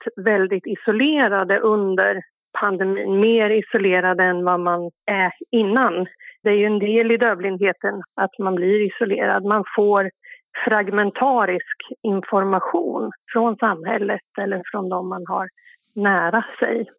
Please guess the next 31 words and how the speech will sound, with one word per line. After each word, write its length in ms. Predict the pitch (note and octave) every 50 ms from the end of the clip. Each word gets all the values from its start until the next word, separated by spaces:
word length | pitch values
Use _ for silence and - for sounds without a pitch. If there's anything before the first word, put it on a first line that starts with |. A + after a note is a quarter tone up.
| _ - - -
Och 120 | A3+ G#3+ G#3
i 80 | G#3+
det 100 | G3+ A3+
här 160 | - A#3 A3+
projektet 540 | A3+ - B3 A#3+ - A#3+ G#3 - - G#3+ G3+ - _ -
så 80 | - G#3+
har 140 | G3 G#3
vi 100 | F#3+ G3+
ju 80 | G3+ G3 - -
tittat 440 | - A3+ F#3+ - _ - B3 B3
på 180 | - - G3+ F3+ -
hur 300 | - B3 B3+ A#3 A3 G3+
information 760 | G3 F#3+ F3+ F3 - G#3 F#3+ F#3+ F#3+ F3+ F3 - F#3+ F#3+ F#3+
har 100 | F3 F#3+
varit 240 | F3+ F3+ F#3 F3+ -
tillgänglig 760 | - - G#3+ F#3+ F#3 F#3 F#3 G3 G#3+ A#3+ A#3+ A#3+ A#3+ A#3+ A#3+ A#3 -
för 100 | B3 A#3
personer 440 | - A#3+ G#3+ - A3 - G3 G3 G3
med 220 | G#3 - - A#3
dövblindhet 460 | G#3+ F3+ F3 G3 F#3+ F#3 F#3+ G3 F3+ - _ _ - - - _ -
från 240 | - A3+ A3+ G#3+ G#3
myndigheterna 920 | G#3+ A#3 A#3 A3 G#3 G3 G3 G#3 G3 A3+ D4+ C#4+ - - - G#3 G3 G3 F#3+
då, 160 | F#3+ E3+ - - _ - _
till 120 | - G3
exempel 340 | F3 - - F#3 F3 F3 F3+ -
Folkhälsomyndigheten 1300 | - G3 F#3+ F#3 - F#3+ F3 - - F3+ F3+ F3+ F3 F#3 F3+ F3 F#3+ F#3+ - - _ - A#3 C4 C#4 C4+ C4
eller 280 | A#3+ G#3 G3 F#3+ F#3 F3 - _ _ _ - - _
M 300 | G#3 G3+ F#3+ F#3 F#3 F#3
S 100 | F3 F3 - - G3+
B 200 | F#3+ F#3+ F#3 E3+
via 280 | E3+ F3+ F3+ F3+ F3+